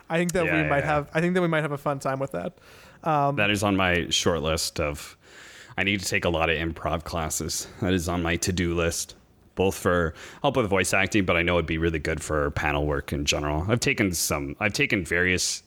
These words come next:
Speaker 2: classes, uh, but I haven't taken anything specifically for improv for a longer period of time. So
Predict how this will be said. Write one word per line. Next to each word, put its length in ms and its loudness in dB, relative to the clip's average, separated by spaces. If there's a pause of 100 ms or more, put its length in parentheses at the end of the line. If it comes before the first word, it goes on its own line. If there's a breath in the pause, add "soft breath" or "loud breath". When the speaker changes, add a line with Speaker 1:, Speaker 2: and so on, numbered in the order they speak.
(140)
Speaker 2:
classes, 800 -2 (380 soft breath)
uh, 400 2
but 160 -2
I 80 2
haven't 200 -2
taken 300 -2
anything 400 -4
specifically 880 0
for 640 0
improv 560 -2
for 300 -4
a 160 0
longer 400 -2
period 360 -2
of 80 -2
time. 340 -8
So 420 -2